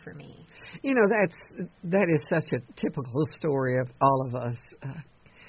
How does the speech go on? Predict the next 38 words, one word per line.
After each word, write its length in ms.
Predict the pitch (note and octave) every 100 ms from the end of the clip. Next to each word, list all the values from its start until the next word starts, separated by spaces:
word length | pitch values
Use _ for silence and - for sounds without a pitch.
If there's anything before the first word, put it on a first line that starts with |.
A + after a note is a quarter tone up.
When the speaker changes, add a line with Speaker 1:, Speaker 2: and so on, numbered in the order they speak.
| -
Speaker 2:
Carrie. 480 | - G#3 C#3+ C#3 C3+ - -
Uh, 60 | D3 -
at 80 | C#3+ G#3
some 160 | G3
time 280 | E3 D3+ D3+
in 60 | C#3
our 160 | C3+ C3+
life, 240 | A#2 A#2 -
we've 180 | E3+
had 160 | F3+ B2+
that 120 | A#2+ -
one 220 | C#3+ F3
person 420 | - C3 - A#2+
that 140 | A#2 A#2
just 180 | B2 -
drives 320 | D3 G#2+ A2+ A#2
us 60 | - -
nuts. 340 | C#3 C3+ F3
Speaker 1:
<laughs> 60 | - - - - - - - - - F4 - D#4
Speaker 2:
When 80 | A3
we 120 | F4
first 200 | C#4 G3 A3
moved 260 | F#3 D#3+ -
to 60 |
Austin, 800 | B2 C3 C3+ D#3 - A#2 A2+ B2+ -
uh, 160 | C#3 B2+ -
I 120 | C#3
was 120 | D#3 F3
homeschooling 580 | F#3+ D#3 - D3+ C#3 C3 B2+
our 120 | C3+
youngest 360 | C3+ C3 B2+ B2
son, 180 | C#3+ C#3
Danny. 460 | C3+ A#2+ A#2+ B2 - - - - - - C4 -
Uh, 240 | D3+ D3 - A#2+ -
but 180 | F3+ F#3+
we, 100 | F#3+ D#3+
Van 260 | G3 G3
was, 160 | F#3+